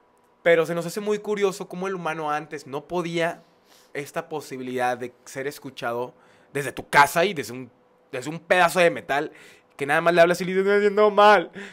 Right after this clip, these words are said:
y ese mismo pedazo de metal te va a responder al segundo, "Mi amor, ¿cómo estás? Eh, no te preocupes". Es interesante cómo es que el, el soltar las emociones con el paso del tiempo se ha manifestado de diferentes formas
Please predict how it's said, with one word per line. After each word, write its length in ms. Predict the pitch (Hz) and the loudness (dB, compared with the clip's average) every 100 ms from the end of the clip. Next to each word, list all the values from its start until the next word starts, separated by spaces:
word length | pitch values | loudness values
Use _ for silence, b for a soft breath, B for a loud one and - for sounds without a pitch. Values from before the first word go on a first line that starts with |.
| B | B
y 100 | 151 | -4
ese 160 | 165 185 | -4 -2
mismo 280 | 196 202 202 | -2 -2 0
pedazo 240 | 160 165 | -2 -2
de 40 | |
metal 300 | 170 131 156 | -6 -2 -2
te 60 | 143 | 0
va 60 | 139 | 0
a 20 | |
responder 400 | 147 - 117 131 | -2 -8 -4 -2
al 140 | 127 | -2
segundo, 640 | 117 117 104 123 131 170 - 190 226 214 B | -4 -8 -6 -6 -4 -8 -8 -16 -16 -16 B
"Mi 100 | 247 | -6
amor, 300 | 208 202 208 | -4 -4 -4
¿cómo 160 | 208 | -6
estás? 480 | 208 - - 202 190 185 | -10 -8 -4 -2 -4 -6
Eh, 320 | 190 220 208 | -10 -10 -16
no 80 | - | -14
te 80 | - | -12
preocupes". 720 | - - - - - 175 - _ b b b _ | -12 -14 -16 -18 -20 -20 -20 _ b b b _
Es 200 | 160 160 | -12 -10
interesante 580 | 214 202 139 147 160 165 | -10 -6 -6 -6 -12 -12
cómo 400 | 165 165 175 - | -10 -8 -10 -10
es 260 | - 147 - | -14 -16 -16
que 140 | 175 | -14
el, 280 | 160 151 123 _ - | -12 -12 -14 _ -18
el 120 | 135 | -16
soltar 440 | - 123 117 139 | -14 -14 -6 -6
las 140 | 151 156 | -6 -10
emociones 540 | 147 117 - 127 135 | -14 -14 -10 -10 -10
con 140 | 135 117 | -12 -14
el 120 | 107 | -8
paso 280 | 127 123 151 | -6 -2 -4
del 180 | 117 | -4
tiempo 420 | 98 120 117 147 156 b b b | -6 -8 -8 -10 -12 b b b
se 400 | - - 143 127 | -20 -12 -4 -2
ha 160 | 120 123 | -2 -4
manifestado 760 | 139 170 143 113 - 117 131 | -6 -8 -8 -10 -8 -6 -4
de 60 | 156 | -4
diferentes 480 | 147 123 113 131 127 | -6 -10 -10 -12 -10
formas 520 | 123 127 151 165 - | -10 -8 -8 -12 -18